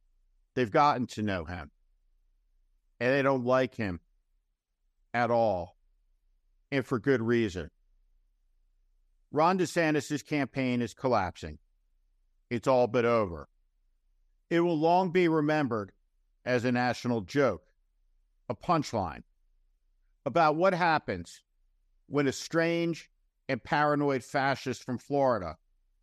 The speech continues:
with his wife decides that they alone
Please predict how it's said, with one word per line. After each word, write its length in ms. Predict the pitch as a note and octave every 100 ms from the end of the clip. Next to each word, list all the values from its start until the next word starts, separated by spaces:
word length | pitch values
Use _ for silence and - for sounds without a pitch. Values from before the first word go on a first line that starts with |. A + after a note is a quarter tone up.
| _ _ _ -
with 240 | A#2+ D3+
his 220 | D3+ B2
wife 500 | A#2+ C#3+ B2+ G2 - _ _ _ _ _
decides 680 | C3+ - E3 D#3 D3+ C3+ -
that 180 | C#3+ C3+ _ _ _ _ C3
they 260 | B2+ F3+
alone 500 | E3+ D3+ D3 A#2 D2